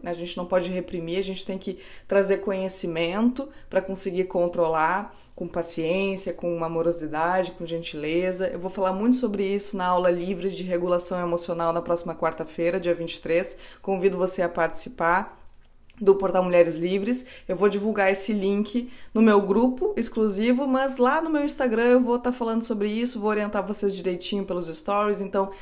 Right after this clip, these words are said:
me segue lá se você ainda não me segue, arroba Amanda Maieron. E independente do momento que você tá ouvindo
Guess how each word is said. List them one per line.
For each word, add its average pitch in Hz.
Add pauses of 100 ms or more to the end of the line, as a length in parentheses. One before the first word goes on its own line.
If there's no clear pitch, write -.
(120)
me 190
segue 202
lá 196
se 190
você 190
ainda 185
não 175
me 170
segue, 190
arroba 180
Amanda 170
Maieron. 165 (280)
E 285
independente 262
do 247
momento 233
que -
você 220
tá 220
ouvindo 208